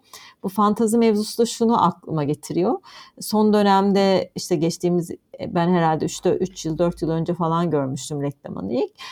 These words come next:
Özel gününüzde sevgilinize ilk geceyi hediye edin. Kızlık zarınız, evet, böyle bir himen hediyesi gibi.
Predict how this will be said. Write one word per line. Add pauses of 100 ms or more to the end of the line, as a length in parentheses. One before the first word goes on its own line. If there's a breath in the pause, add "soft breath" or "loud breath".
(260 loud breath)
Özel
gününüzde
sevgilinize (500)
ilk
geceyi
hediye
edin. (180)
Kızlık
zarınız, (180)
evet, (120)
böyle
bir
himen
hediyesi
gibi.